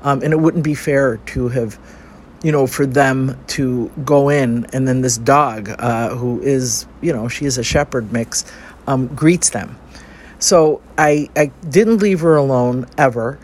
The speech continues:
And I, as a consequence, now it's gonna be hard to leave her alone, but that's a different issue. I went through, like I said, great pains to try to keep her secret as much as I could. Um,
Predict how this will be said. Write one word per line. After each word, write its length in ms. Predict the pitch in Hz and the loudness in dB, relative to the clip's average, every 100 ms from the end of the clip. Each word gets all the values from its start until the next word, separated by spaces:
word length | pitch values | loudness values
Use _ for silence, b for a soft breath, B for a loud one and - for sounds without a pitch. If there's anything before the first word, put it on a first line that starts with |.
| B B B B - | B B B B -4
And 400 | 147 143 139 131 - - - | 0 0 -2 -4 -12 -20 -2
I, 120 | 156 - | -2 2
as 160 | 151 | 0
a 60 | 139 | 0
consequence, 760 | 170 202 196 143 - 135 131 | 0 0 0 -4 -4 -2 -2
now 400 | 143 135 131 127 - | 0 2 2 2 -2
it's 200 | 139 120 | -6 -6
gonna 200 | - 127 | -4 -4
be 140 | 117 123 | -2 0
hard 240 | 175 170 | 2 2
to 80 | 143 | 0
leave 220 | 127 120 | -4 -2
her 120 | 123 | 0
alone, 360 | 120 117 117 120 | 0 2 0 0
but 260 | 123 117 - | 0 0 -2
that's 360 | - 120 - - | -4 -4 -4 -8
a 160 | - 120 | -8 -10
different 360 | 123 - 135 | -10 -8 -6
issue. 360 | 190 - 127 117 B B B B B B B B B B - - - - | -6 -4 -6 -6 B B B B B B B B B B -20 -20 -20 0
I 80 | 202 | 2
went 240 | 202 247 | 4 2
through, 340 | - 196 202 185 | 0 2 4 6
like 220 | 170 160 | 2 0
I 80 | 156 | -4
said, 260 | - 123 | -4 -6
great 300 | 120 151 170 | -2 -2 -2
pains 460 | - 165 165 156 - | -4 -2 -2 -2 -4
to 60 | - | -6
try 220 | - 143 | -4 -4
to 100 | 156 | -6
keep 300 | - 156 - | -6 -6 -4
her 140 | 156 | -4
secret 520 | 151 160 139 160 151 | -2 -4 -4 0 0
as 140 | 151 131 | 0 -4
much 240 | 143 - | -4 -4
as 140 | 160 160 | -4 -2
I 100 | 160 | -4
could. 500 | - 156 151 151 147 B B B B - - | -4 -2 0 -2 -6 B B B B -8 -4
Um, 360 | 151 147 143 | -2 -2 -4